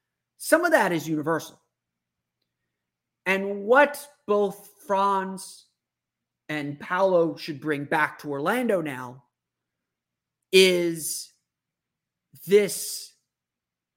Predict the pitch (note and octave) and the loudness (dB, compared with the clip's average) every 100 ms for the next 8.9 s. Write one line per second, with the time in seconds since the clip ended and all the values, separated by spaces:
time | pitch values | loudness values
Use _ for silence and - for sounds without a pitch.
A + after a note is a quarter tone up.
0 | - F3 G3 D3+ G3+ B3 D4 C#4 F#3+ F#3+ | 2 4 4 0 -2 4 4 4 -2 -10
1 | F#3+ G3 F3+ - - D3+ C3 - E3 D#3 | -6 -4 -4 -8 -8 -8 -10 -14 -20 -20
2 | _ _ _ _ _ _ _ _ - E3 | _ _ _ _ _ _ _ _ -4 -4
3 | D3 D#3 F#3 F3+ - - D3+ - - B2 | -2 0 0 -2 -12 -12 -10 -10 -14 -16
4 | B2 - _ _ _ _ _ _ _ _ | -16 -20 _ _ _ _ _ _ _ _
5 | _ _ _ _ _ _ _ _ _ _ | _ _ _ _ _ _ _ _ _ _
6 | _ _ _ _ _ _ _ _ _ _ | _ _ _ _ _ _ _ _ _ _
7 | _ - C#3 B3+ C4 E4 D4+ C4+ A#3+ G#3+ | _ -20 0 4 4 4 2 4 2 0
8 | A3 - E3 C#3+ A2 - - - | -4 -4 -4 -6 -16 -20 -20 -20